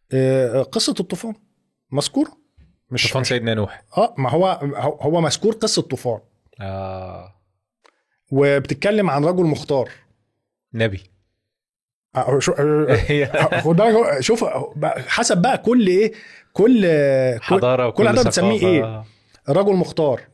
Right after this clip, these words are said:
Speaker 1: وبنى سفينة، والسفينة، آه، آه، خد فيها حيوانات، وكان في إنذار، آه، في، في، وكان في عقاب هيحصل.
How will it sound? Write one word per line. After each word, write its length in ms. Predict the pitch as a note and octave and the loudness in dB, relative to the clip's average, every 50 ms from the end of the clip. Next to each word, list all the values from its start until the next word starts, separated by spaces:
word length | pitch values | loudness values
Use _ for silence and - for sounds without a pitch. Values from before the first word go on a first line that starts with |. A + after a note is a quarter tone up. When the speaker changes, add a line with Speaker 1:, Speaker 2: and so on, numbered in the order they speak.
| - C3 | -4 -2
Speaker 1:
وبنى 800 | C3+ C#3 C#3+ C#3+ C#3+ C#3+ C#3+ C#3+ C#3 C#3 C3+ D#3 F3+ G3 F#3 E3+ | 0 2 2 2 2 2 2 2 2 2 0 0 0 0 0 0
سفينة، 480 | - E3 C#3 - D#3 C3+ A#2 - - - _ _ _ _ _ _ _ _ _ _ _ _ _ _ _ _ _ _ _ _ _ - - - - _ _ | 0 -2 0 0 0 0 0 -4 -8 -16 _ _ _ _ _ _ _ _ _ _ _ _ _ _ _ _ _ _ _ _ _ -20 -20 -20 -20 _ _
والسفينة، 640 | - B2+ C#3 C#3 - - D#3 C#3 - G3 G3+ G#3 G#3 | -4 -2 -2 0 0 0 0 0 0 0 0 2 0
آه، 1120 | G#3+ G3+ - - - C#3 C3+ C3+ C#3 C3+ C3+ C3+ C3 C3 C3 C3 B2+ B2+ B2+ B2+ B2 A2 - | 0 -2 -4 -4 -2 -2 0 2 2 2 2 2 0 0 0 0 2 2 2 0 0 -2 -2
آه، 240 | C3 C3 A#2 G#2+ A2+ | -4 -4 -4 -4 -6
خد 380 | A2+ - - - E3 D#3 C3+ | -8 -8 -4 -2 -2 -2 -2
فيها 200 | C#3 C3 F3 G3+ | -4 -2 -2 -2
حيوانات، 640 | F3 - D3+ D3 C#3+ C#3+ D3 D3 B2 A2+ - - - - - _ _ _ _ _ _ _ _ _ _ | 0 0 0 0 0 0 0 -2 -4 -6 -10 -14 -16 -16 -16 _ _ _ _ _ _ _ _ _ _
وكان 260 | A#2+ B2+ - - C#3+ | -4 -4 -2 -2 -2
في 200 | B2+ - F#3+ G3 | 0 0 0 2
إنذار، 460 | F3+ D#3+ C#3 C3+ E3 E3 D3 A#2+ - - _ _ _ _ _ _ _ _ _ _ _ _ | 2 0 0 0 0 0 0 -2 -4 -10 _ _ _ _ _ _ _ _ _ _ _ _
آه، 340 | - A#2+ B2 B2 B2 B2 B2 | -6 -2 0 0 2 0 0
في، 320 | A#2+ - - C3+ A#2+ A#2 A2+ | -2 -2 -4 -4 -4 -4 -6
في، 120 | - A#2+ - | -8 -10 -6
وكان 300 | A#2 C3 C3+ - D3 C#3 | -4 -4 -4 -4 -4 -2
في 100 | - G3+ | -2 -2
عقاب 240 | D3 - - F3+ D#3 | -2 -2 -2 -4 -2
هيحصل. 400 | - D3 D3+ D3+ - - - - | 0 0 0 0 -2 -4 -8 -8